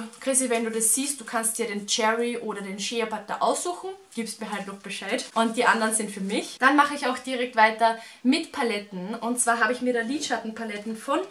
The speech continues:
Make-up Obsession gekauft. Ich weiß nicht, ob ihr diese Marke vorher schon kanntet. Ich kannte die vorher schon, denn ich habe die auf der Glow,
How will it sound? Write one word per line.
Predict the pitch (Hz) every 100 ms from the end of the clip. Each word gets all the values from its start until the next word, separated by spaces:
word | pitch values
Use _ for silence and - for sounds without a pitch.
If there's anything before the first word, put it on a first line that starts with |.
| - -
Make-up | 220 233 294 330 285 -
Obsession | 226 - - 226 - 202
gekauft. | 190 - 190 214 220
Ich | -
weiß | 214 254
nicht, | 269 -
ob | 240
ihr | 311
diese | 277 247 233
Marke | 208 202 214 247 226 - - -
vorher | - 220 247
schon | - 202 190
kanntet. | - 196 208 294 - -
Ich | 294
kannte | - 254 262 262
die | 247
vorher | 247 220 214
schon, | 208 - 233 311 320
denn | 226 233 240
ich | - 226
habe | 214
die | - -
auf | 190
der | 196
Glow, | 202 196 233 277